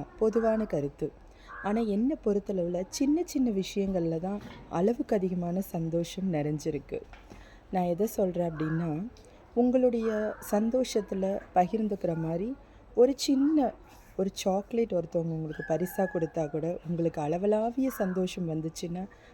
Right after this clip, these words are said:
அதை விட மகிழ்ச்சி வேற எதுவுமே இருக்காது.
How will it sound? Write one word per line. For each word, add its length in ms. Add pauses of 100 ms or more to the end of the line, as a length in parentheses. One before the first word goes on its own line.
(100)
அதை 260
விட 180
மகிழ்ச்சி 540
வேற 240
எதுவுமே 400
இருக்காது. 500